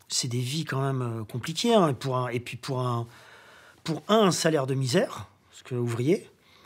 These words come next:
et deux, pour se retrouver au chômage, euh, à cinquante ans. Parce que ça a fermé dans les années quatre-vingt-cinq, je crois, dans mes souvenirs.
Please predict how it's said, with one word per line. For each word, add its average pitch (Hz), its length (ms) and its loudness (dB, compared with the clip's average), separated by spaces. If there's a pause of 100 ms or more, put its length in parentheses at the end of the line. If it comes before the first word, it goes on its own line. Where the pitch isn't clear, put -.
(880)
et 147 140 2
deux, 156 380 6
pour 147 160 -8
se - 120 -4
retrouver 151 460 2
au 185 100 6
chômage, 151 720 0
euh, 139 140 -2
à - 20 -2
cinquante 139 340 -4
ans. 240 200 -2 (200)
Parce 120 160 -6
que 135 200 -4
ça 139 200 0
a 131 60 0
fermé 151 420 0
dans 160 120 2
les 139 240 -2
années 135 140 -2
quatre-vingt-cinq, 170 800 -2
je - 60 -10
crois, 147 160 -8
dans 143 100 -8
mes 120 120 -4
souvenirs. 127 560 -6